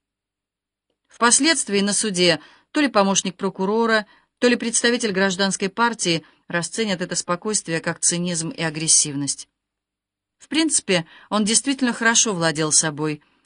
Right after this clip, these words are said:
предпочитая ждать развития событий, а не забегать вперед.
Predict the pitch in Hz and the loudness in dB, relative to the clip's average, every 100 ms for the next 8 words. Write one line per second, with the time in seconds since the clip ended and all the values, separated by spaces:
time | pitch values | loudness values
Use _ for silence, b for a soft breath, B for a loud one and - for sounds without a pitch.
0 | _ 214 220 220 - 226 214 196 202 196 | _ -4 -2 0 2 4 4 4 2 2
1 | 196 175 180 165 165 - 208 233 247 214 | 0 0 -4 -2 -2 0 0 -2 -2 -2
2 | - 180 185 170 170 175 175 - 180 160 | -2 -4 -2 -4 -4 -4 -4 -6 -8 -8
3 | 139 _ | -10 _